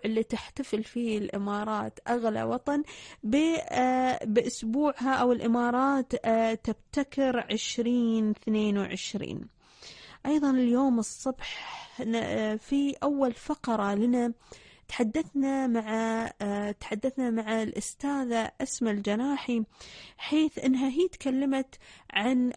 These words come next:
الأولويات عنا والأولويات، وكيف مهم إن نحن نحط لنا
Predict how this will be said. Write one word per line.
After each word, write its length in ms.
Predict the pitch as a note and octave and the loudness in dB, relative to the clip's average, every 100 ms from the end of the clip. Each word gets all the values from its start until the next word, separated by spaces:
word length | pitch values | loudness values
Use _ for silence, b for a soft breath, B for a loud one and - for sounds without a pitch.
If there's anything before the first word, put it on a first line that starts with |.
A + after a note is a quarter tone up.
| - | -2
الأولويات 1000 | G#3+ G#3 G#3+ G#3+ G#3+ A3+ A3+ B3 A#3 - | -2 2 2 2 2 2 2 2 0 -4
عنا 340 | - F#3 - | -4 -4 -4
والأولويات، 840 | G3+ G3+ - A3 G#3+ G#3+ A#3 A#3 B3+ | -4 -2 0 2 2 0 0 -2 -4
وكيف 340 | - D#4 - | -2 -2 0
مهم 540 | A3+ A3 - E4 G4 C4 | 0 0 -2 -2 0 -2
إن 280 | A#3 A#3 A#3+ | -2 0 -2
نحن 220 | - A#3+ | -2 -4
نحط 420 | A3 - A3 - | -4 -8 -8 -2
لنا 340 | A3+ A3 G#3+ | 0 2 0